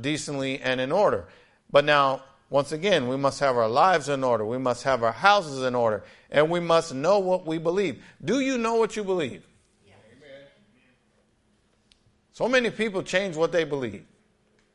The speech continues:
Speaker 1: Do you know what you believe? See, you gotta know what you believe. Don't let anybody change what you believe. If you've been believing God for protection and healing and all this stuff, don't ever let that,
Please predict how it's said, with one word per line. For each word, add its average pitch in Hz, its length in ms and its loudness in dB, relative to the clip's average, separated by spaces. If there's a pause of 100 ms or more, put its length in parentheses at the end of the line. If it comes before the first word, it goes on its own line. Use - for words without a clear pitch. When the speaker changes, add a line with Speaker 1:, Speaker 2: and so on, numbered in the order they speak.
(800)
Speaker 1:
Do 185 160 0
you 254 240 0
know 208 400 -2
what 185 280 -2
you 202 120 -8
believe? 208 420 -8
See, 190 140 -12
you 220 80 -6
gotta 196 260 2
know 240 260 0
what 233 220 0
you 180 80 -6
believe. 143 440 -6 (640)
Don't 247 240 4
let 247 200 4
anybody 214 480 2
change 208 380 -6
what 175 200 -6
you 196 100 -10
believe. 175 420 -6
If 165 100 -8
you've 220 220 -6
been 208 220 2
believing 190 500 -2
God 202 400 -2 (380)
for 123 360 2 (260)
protection 165 760 -4
and 120 160 -4
healing 170 480 -4
and 156 120 -6
all 208 200 0
this 196 160 -4
stuff, 196 220 -6
don't 240 220 0
ever 254 240 0
let 233 260 -4
that, 214 240 -2